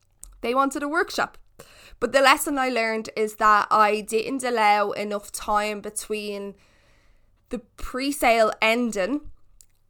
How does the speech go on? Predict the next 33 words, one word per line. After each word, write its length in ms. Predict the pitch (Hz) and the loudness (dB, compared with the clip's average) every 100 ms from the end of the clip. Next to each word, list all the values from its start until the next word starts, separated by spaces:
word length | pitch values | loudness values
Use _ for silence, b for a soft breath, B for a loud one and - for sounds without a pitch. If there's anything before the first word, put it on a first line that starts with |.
| - | 2
and, 1080 | 214 208 202 202 202 202 202 202 - - - _ 208 | 4 4 2 0 0 -2 -6 -8 -10 -12 -16 _ -2
um, 460 | 202 196 196 190 | 0 0 -2 -6
talking 480 | - 226 214 214 214 | -8 -2 -2 -2 -6
about 440 | 208 202 196 196 | -4 -2 -2 -6
the 100 | 208 | -8
workshop. 540 | 190 190 180 - - - - - | -6 -6 -6 -8 -10 -14 -20 -8
Not 320 | 254 262 254 | 0 0 0
the 140 | 262 | -2
pre-sale, 560 | 240 - 226 220 208 202 | -4 -6 -10 -4 -2 -2
the 120 | 208 | -4
wait 360 | 202 226 269 - | -4 -2 -2 -4
list 220 | 226 - | -6 -4
ending. 260 | 208 196 190 | -4 -6 -6
So 160 | 214 | 0
I 100 | 226 | 0
closed, 720 | 240 - 262 247 277 269 226 | -2 -6 0 2 2 -2 -4
I 100 | - | -2
had 120 | 233 | -2
a 40 | 226 | -2
certain 380 | - 247 269 240 | -2 -2 -2 -4
date 320 | 233 220 - | -4 -4 -6
where 260 | 220 214 | -4 -4
the 120 | 208 202 | -6 -6
wait 280 | 208 214 | -4 -4
list 220 | 214 208 - | -4 -4 -2
closed, 280 | 208 190 | -2 -2
like, 180 | 190 190 | -6 -10
you 60 | 190 | -10
can't 300 | - 214 220 | -8 -8 -6
sign 240 | 214 208 | -6 -6
up 140 | 202 214 | -4 -2
after 260 | 214 214 | -2 0
that. 200 | 220 277 | 4 4